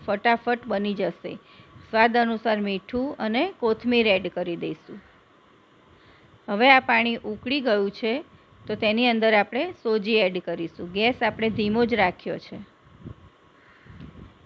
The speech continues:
આ રીતે અને થવા દઈશું. જ્યારે સોજીની અંદર બધું જ પાણી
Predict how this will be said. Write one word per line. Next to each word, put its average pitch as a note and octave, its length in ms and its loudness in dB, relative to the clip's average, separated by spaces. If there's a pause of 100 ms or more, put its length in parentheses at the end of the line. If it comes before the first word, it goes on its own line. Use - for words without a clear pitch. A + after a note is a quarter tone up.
(180)
આ G3+ 180 0
રીતે E3 320 -4 (2250)
અને G#3+ 220 0
થવા A3+ 360 4
દઈશું. F#3 460 -4 (1400)
જ્યારે A3+ 420 4
સોજીની A#3 680 0
અંદર A3 260 2
બધું G#3 340 -2
જ - 100 -14
પાણી A3 300 2